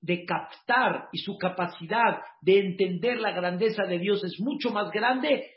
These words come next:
con todo y eso no dejan de alabar a Dios todo el tiempo.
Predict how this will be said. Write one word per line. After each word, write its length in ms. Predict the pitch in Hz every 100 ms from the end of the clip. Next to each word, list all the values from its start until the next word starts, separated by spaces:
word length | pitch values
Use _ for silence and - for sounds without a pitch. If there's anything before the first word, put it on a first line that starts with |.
| _ _
con 300 | 165 160 143
todo 220 | 202 202
y 180 | 180 180
eso 220 | 202 196
no 300 | 185 170 165 -
dejan 580 | 247 254 - 226 214
de 160 | 190 180
alabar 520 | 156 151 151 180 175
a 140 | 151 123
Dios 400 | 143 208 262 - - _ _ _ _
todo 220 | - 190 165
el 180 | 143
tiempo. 440 | - 135 110 -